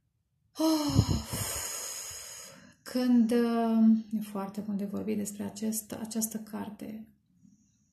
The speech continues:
Când, uh, avem încredere sinceră în, uh, evenimentele,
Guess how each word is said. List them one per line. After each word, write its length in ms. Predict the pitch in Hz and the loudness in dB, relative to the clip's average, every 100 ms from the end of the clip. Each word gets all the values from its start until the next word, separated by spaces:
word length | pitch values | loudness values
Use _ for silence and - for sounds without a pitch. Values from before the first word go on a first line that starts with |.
| _ _ _ _ _ _ _ _ _ _ _ _ _ _ _ _ _ _ _ _ _ _ _ _ _ _ _ _ _ _ _ _ | _ _ _ _ _ _ _ _ _ _ _ _ _ _ _ _ _ _ _ _ _ _ _ _ _ _ _ _ _ _ _ _
Când, 520 | - 233 233 233 226 | -4 2 4 4 4
uh, 760 | 233 226 226 226 220 220 226 220 - _ _ _ _ _ _ _ _ - | 0 0 2 4 6 8 6 4 -4 _ _ _ _ _ _ _ _ -4
avem 260 | 220 233 | 0 4
încredere 880 | 311 349 - 339 269 254 196 190 - - _ _ _ _ _ _ _ _ _ _ _ | 4 4 2 4 6 4 2 0 -8 -18 _ _ _ _ _ _ _ _ _ _ _
sinceră 960 | - - - 262 339 226 196 196 196 202 - _ _ _ _ _ _ _ _ _ _ _ _ _ | -4 -2 4 6 6 2 0 -6 -10 -14 -18 _ _ _ _ _ _ _ _ _ _ _ _ _
în, 320 | 233 226 226 | 4 8 10
uh, 600 | 220 220 214 208 202 202 196 208 226 269 - _ _ | 10 8 4 0 0 -2 -2 -2 -2 -4 -10 _ _
evenimentele, 1500 | - 233 247 254 269 302 233 214 196 190 185 190 190 196 202 | -2 4 4 6 6 6 4 2 -4 -4 -4 -4 -6 -8 -8